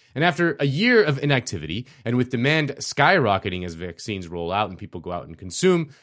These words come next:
companies are sitting on a ton of cash. If they're so worried about a labor shortage,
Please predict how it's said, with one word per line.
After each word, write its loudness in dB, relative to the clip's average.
companies 0
are 2
sitting 0
on 0
a 0
ton -4
of -6
cash. -6
If -20
they're 4
so 0
worried 6
about 2
a 2
labor 2
shortage, -4